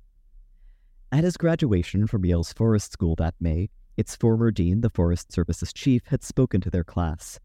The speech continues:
"Remember," said the chief, fixing them with keen eyes, "there are no mysteries, only phenomena. You are stewards of this nation's woodlands, but you are also its scientists.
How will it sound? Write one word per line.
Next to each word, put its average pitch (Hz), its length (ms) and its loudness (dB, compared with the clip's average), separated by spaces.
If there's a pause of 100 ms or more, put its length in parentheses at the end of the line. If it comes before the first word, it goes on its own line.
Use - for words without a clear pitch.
(260)
"Remember," 113 520 2 (380)
said - 200 -4
the - 80 -2
chief, 98 260 -2 (280)
fixing 90 360 0
them 85 140 0
with 82 160 -6
keen 85 400 -2
eyes, 82 500 -4 (300)
"there 117 140 2
are 113 80 4
no 135 180 4
mysteries, - 760 -6
only 131 280 0
phenomena. 87 560 0 (400)
You 98 140 0
are 104 80 2
stewards 120 640 0
of - 60 -2
this - 200 -4
nation's 110 460 0
woodlands, 82 440 -4
but - 160 -4
you 101 140 2
are 101 160 0
also 151 320 -4 (100)
its - 180 -10
scientists. - 840 -4